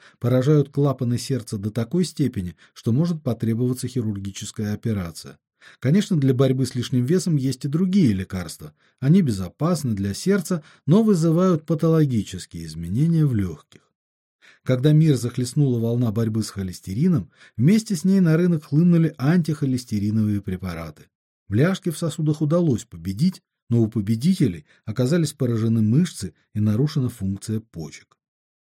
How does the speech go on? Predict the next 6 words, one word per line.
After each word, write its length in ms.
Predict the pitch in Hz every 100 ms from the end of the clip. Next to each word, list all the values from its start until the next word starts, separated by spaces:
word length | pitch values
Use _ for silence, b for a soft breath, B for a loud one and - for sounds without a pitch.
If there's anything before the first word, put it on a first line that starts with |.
| _ _ _ _
Одинцов 460 | 113 107 123 185 160
закончил 540 | 127 131 135 110 98
перелистывать 720 | - 104 107 107 98 95 90 87
описание 500 | 101 - 101 87 90
Коммерческого 720 | 104 104 95 - 85 - 90
союза 480 | - 101 98 82